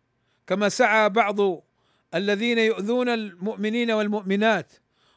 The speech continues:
ويؤذون السلفيين الصادقين لإغلاق معهد الميراث النبوي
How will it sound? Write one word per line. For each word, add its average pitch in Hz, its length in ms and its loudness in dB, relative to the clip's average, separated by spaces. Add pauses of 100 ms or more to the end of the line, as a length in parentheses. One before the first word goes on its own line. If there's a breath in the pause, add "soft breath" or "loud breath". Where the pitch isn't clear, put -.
(120)
ويؤذون 202 480 0
السلفيين 208 720 -2
الصادقين 208 760 -2 (520 soft breath)
لإغلاق 190 680 0
معهد 214 420 2
الميراث 208 440 -2
النبوي 202 600 0